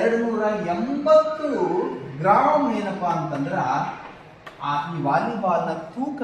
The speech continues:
ಅದ ಅಂತ ನಾವು ನೋಡ್ತೀವಿ. ವಾಲಿಬಾಲ್ನ ತೂಕ ಎಷ್ಟು? ಎರಡು ನೂರ ಅರವತ್ತರಿಂದ ಎರಡು ನೂರ ಎಂಬತ್ತು. ಇದು ಪರೀಕ್ಷೆಯಲ್ಲಿ ಆಗಿರ್ತದೆ. ಇವೆರಡೂ ಪರೀಕ್ಷೆಯಲ್ಲಿ ಕೇಳ್ತಕ್ಕಂಥ ಪ್ರಶ್ನೆಗಳು, ಎರಡ್ ಸಾವಿರದ ಮೂರರಲ್ಲಿ ಕೇಳ್ತಕ್ಕಂಥ ಪ್ರಶ್ನೆಗಳು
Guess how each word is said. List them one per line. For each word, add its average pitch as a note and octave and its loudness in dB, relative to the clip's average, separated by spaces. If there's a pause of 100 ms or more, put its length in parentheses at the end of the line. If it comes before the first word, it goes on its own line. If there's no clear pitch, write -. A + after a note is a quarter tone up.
(120)
ಅದ D#3 0 (240)
ಅಂತ B2 -6 (100)
ನಾವು B2+ -8
ನೋಡ್ತೀವಿ. - -10 (960)
ವಾಲಿಬಾಲ್ನ D#3 2 (120)
ತೂಕ F3 -6
ಎಷ್ಟು? E3+ 0 (140)
ಎರಡು F3 2
ನೂರ D#3+ -2
ಅರವತ್ತರಿಂದ D#3+ -6 (120)
ಎರಡು D#3+ 0
ನೂರ E3+ -2 (560)
ಎಂಬತ್ತು. G3 -4 (220)
ಇದು B3 2 (280)
ಪರೀಕ್ಷೆಯಲ್ಲಿ F#3 0
ಆಗಿರ್ತದೆ. C#3 -4 (100)
ಇವೆರಡೂ F#3+ 0 (160)
ಪರೀಕ್ಷೆಯಲ್ಲಿ G3 0
ಕೇಳ್ತಕ್ಕಂಥ C#3+ -6 (440)
ಪ್ರಶ್ನೆಗಳು, A2+ -6
ಎರಡ್ C3+ 0
ಸಾವಿರದ D#3+ 0 (200)
ಮೂರರಲ್ಲಿ G#3+ 0
ಕೇಳ್ತಕ್ಕಂಥ B2+ -4
ಪ್ರಶ್ನೆಗಳು A#2+ -6